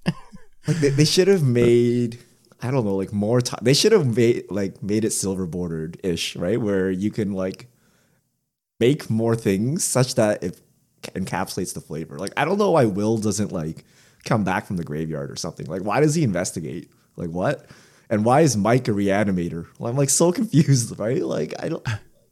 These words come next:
Speaker 2: like, it should just, like, throw in stuff from the show and, like, make 'em tokens or something, right? Like, maybe Lucas gets, like, a fireworks token or something, right? Instead of being, like, a sharpshooter, right? So,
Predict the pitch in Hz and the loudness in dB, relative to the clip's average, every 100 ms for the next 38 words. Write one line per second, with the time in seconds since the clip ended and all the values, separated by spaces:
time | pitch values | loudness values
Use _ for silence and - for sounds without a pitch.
0 | - 160 165 - - 170 - 208 214 220 | -8 -6 -6 -8 2 4 4 2 2 2
1 | 180 170 165 - - - _ - - 143 | 2 0 0 -16 -20 -20 _ -12 0 4
2 | 156 180 156 156 165 - - 131 - - | 6 6 6 4 2 -2 0 -2 -2 -8
3 | - 127 127 131 143 - _ _ _ 113 | 0 0 0 -2 -6 -10 _ _ _ 0
4 | - 110 104 113 - - _ - 107 107 | 2 2 2 2 -2 -6 _ -4 0 0
5 | 98 113 123 101 - 95 87 78 76 76 | 2 2 2 -2 -2 -4 -6 -8 -8 -10
6 | - - 85 82 82 107 - _ _ _ | -12 -10 -10 -8 -6 -8 -10 _ _ _
7 | _ 104 113 151 160 117 131 127 123 - | _ -2 4 4 6 6 4 4 2 2
8 | 107 - 95 90 - 98 95 92 90 82 | 2 0 -2 -4 -2 0 2 0 -2 -4
9 | - - - _ _ _ _ _ _ _ | -4 -4 -8 _ _ _ _ _ _ _
10 | _ _ _ - 101 101 87 85 170 170 | _ _ _ -2 -2 -2 -4 -4 -6 -8
11 | - 85 87 101 110 120 117 107 95 101 | -8 -8 -6 -4 -4 -2 0 0 0 0
12 | 95 85 87 80 80 - 98 - - 90 | -2 -6 -6 -6 -6 -8 -8 -8 -6 -6
13 | 71 - - 98 95 92 | -6 -6 -6 -6 -6 -8